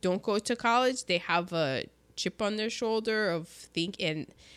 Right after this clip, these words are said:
as somebody who did go, it's not a, like, there are s-, still dumb people who went to college, and there are people who are way more brilliant who didn't go. It's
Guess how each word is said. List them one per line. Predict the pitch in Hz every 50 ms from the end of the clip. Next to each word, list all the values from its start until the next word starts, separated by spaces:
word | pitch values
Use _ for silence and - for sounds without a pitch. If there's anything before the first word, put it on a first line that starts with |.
| - - - - - - - - - - _ _ _ _ _ _ _ _ -
as | 247 311 330
somebody | - 370 349 370 392 359 349 359 330 320
who | 294 294 294
did | 254 220 - 214 226 247 277 277 -
go, | - 311 320 330 349 370 403 415 440 - - - - - - - 262 277 277 - - - - - - - -
it's | 262 269 262 - - - - -
not | 269 233 226 202 185
a, | 175 180 170 - - - - - - - - - - - _ - - -
like, | 240 233 240 -
there | 269 247 254 254 247 240 240
are | 233 226 - - _ -
s-, | - - - - - - - _ _ _
still | - - - - 240 247
dumb | 240 233 196 196 208 214
people | - - 202 202 - - 190 185 196
who | 196 196 185
went | 185 175 180 -
to | 175 160
college, | - 185 170 160 156 131 123 123 131 165 - - - -
and | - - 147 160
there | 165 165 170 170
are |
people | 175 - 196 180 180 - 175 185
who | 180 202 175 170
are | 165 165 160
way | 151 175 180 175 170 170 165
more | 170 170 160 160
brilliant | 165 - 175 175 175 175 170 151 147 147 -
who | 170 160
didn't | 156 - 165 151 143 147 143
go. | - - 95 90 92 190 208 -
It's | - 175 - - - - - - - - -